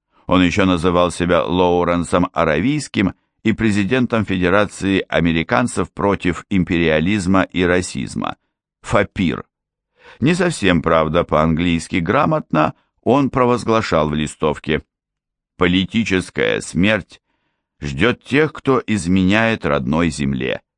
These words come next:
Так оно и есть. Настоящий патриот не уступит ни клочка своей земли чужеземным завоевателям. Бог спасает честь арабской нации, проданной насарами и проамериканскими шейхами,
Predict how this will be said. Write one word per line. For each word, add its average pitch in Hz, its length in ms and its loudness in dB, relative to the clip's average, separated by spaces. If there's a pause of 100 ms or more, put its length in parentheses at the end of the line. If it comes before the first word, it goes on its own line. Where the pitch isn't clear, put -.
(680)
Так 110 260 2
оно 90 280 2
и 90 80 0
есть. 64 560 -8 (600)
Настоящий 92 720 2
патриот 78 640 -2
не 95 160 2
уступит 95 640 0
ни 101 140 2
клочка 98 580 0
своей 78 360 -2
земли 80 540 0 (280)
чужеземным 87 840 2
завоевателям. 98 880 0 (680)
Бог 135 680 0
спасает 117 680 0
честь 104 360 -2
арабской 90 600 2
нации, 95 720 0 (360)
проданной 107 560 2
насарами 98 920 0
и 92 120 0
проамериканскими 90 1040 0
шейхами, 98 680 0